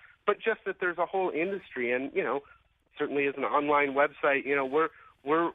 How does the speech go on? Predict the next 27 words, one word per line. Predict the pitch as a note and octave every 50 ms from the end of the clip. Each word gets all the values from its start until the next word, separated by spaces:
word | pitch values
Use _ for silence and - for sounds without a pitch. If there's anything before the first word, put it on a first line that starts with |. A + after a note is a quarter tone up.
| -
we're | D3 D3+ E3 F3+ F#3+ F#3+
in | E3+ E3+ E3+ E3+
a | F3
business | E3+ - - E3 F3+ F3+ - E3 D3+ C#3+ - -
where | A#2+ B2+ C3 C3 C#3+ C#3 C3+ - _ _
when | - C3+ C#3 C#3
we | C#3+ C#3+
have | D3+ C#3+
a | D3 C3+ -
story | - D#3 D3 D3+ D3+
that | D3+ C#3+ -
does | - D#3 D#3 D3+ D3
well, | C#3 C#3+ D#3 E3+ F3 E3
that | C#3+ C#3+ - -
generates | - C#3+ C3+ C#3 D3 D3 C#3 - - -
more | C3 C#3 D3 D3
advertising | C3+ B2+ C#3 D#3 E3 F3 E3 - C3 A2+ A2+ - A#2+ A#2 A#2
revenue. | A2+ A2 A2 A2 A#2 A2 A2+ A#2+ C3
And | C3 A#2+ - -
she | - D3
was | C#3+ C#3 - _
saying, | D3+ C#3+ C3+ D#3+ F3 - _ _ _ _ _ _ _ _
"This | - F#3 F#3+ -
is | G#3 F#3+
a | G3
pretty | F#3+ - - F#3+ F#3+ G3
rough | F3+ C#3 D3 D3+ E3